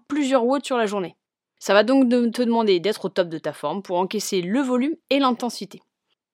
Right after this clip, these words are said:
Si tu n'as jamais fait de compétition, sache que tu peux avoir jusqu'à cinq wods par jour.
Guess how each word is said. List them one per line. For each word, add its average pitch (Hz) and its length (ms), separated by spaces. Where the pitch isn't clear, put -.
Si - 180
tu 240 120
n'as 277 140
jamais 285 280
fait 277 120
de 247 60
compétition, 294 760
sache 294 240
que 254 80
tu 226 160
peux 226 140
avoir 254 220
jusqu'à 208 340
cinq 277 360
wods 262 140
par 214 240
jour. 165 280